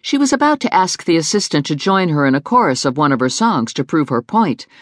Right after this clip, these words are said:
Alicia did great harmonies, when she noticed her looking toward the back of the hall. "What?" Kaylee asked.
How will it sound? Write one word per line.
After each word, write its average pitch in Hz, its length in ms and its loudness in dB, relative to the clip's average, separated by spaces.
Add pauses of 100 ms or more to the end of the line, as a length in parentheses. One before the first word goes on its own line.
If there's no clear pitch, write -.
(140)
Alicia 139 380 0
did 107 220 -6
great 151 340 0
harmonies, 135 640 0 (340)
when 220 160 0
she 226 180 0
noticed 240 420 2
her 196 140 2
looking 185 400 0
toward 139 240 -2
the 139 160 -4
back 147 140 -2
of 151 80 -2
the 156 240 -4
hall. 147 400 2 (520)
"What?" 285 360 -2 (220)
Kaylee 123 360 0
asked. 120 520 -6